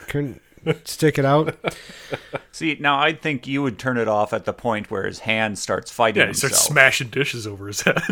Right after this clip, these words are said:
Speaker 3: <laughs> Like
Speaker 1: I mean, yeah, that's kinda, I, I was still into that kind of humor at that time. And then it went into, I went back and watched, uh, Army of Darkness, and, uh, man, that did not hold up for me at all. That was
Speaker 2: Hey, hey, hey, hey.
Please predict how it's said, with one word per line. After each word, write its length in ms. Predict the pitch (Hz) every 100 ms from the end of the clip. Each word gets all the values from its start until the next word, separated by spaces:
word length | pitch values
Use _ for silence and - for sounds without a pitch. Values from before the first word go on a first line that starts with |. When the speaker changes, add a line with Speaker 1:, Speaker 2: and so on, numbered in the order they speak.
| 165
Speaker 3:
<laughs> 60 | -
Like 880 | 180 - 226 - 359 - - - - 190
Speaker 1:
I 40 |
mean, 220 | 220 196
yeah, 340 | 233 233 120 117
that's 460 | 160 165 - - - -
kinda, 960 | - - 160 180 175 175 170 180 170 139
I, 340 | 165 190 -
I 40 | 165
was 180 | 180 156
still 500 | - 214 208 175 -
into 380 | 170 170 170 147
that 180 | 143 135
kind 160 | 143
of 60 | 131
humor 240 | 135 135
at 120 | 127 117
that 180 | 120
time. 320 | 107 117 117 98
And 160 | 156
then 120 | 170 165
it 80 | 165
went 160 | 165
into, 420 | 160 151 151 143
I 120 | 135 139
went 180 | 151 139
back 220 | 143 139
and 100 | 135
watched, 320 | 127 123 -
uh, 240 | 123 113 107
Army 240 | 143 139 131
of 120 | 113
Darkness, 840 | 135 123 120 117 110 127 110 -
and, 440 | 110 123 117 113 101
uh, 380 | 117 104 95 87 - _ _
man, 340 | 123 147 143
that 180 | 120 123
did 140 | 127 113
not 240 | 117 113
hold 220 | 120 113
up 120 | 117
for 120 | - 117
me 160 | 110
at 80 | 95
all. 260 | 104 120 107
That 180 | 104
was 380 | 127 123 95 - -
Speaker 2:
Hey, 180 | 87 -
hey, 200 | - 107 -
hey, 220 | 123 -
hey. 240 | 127 123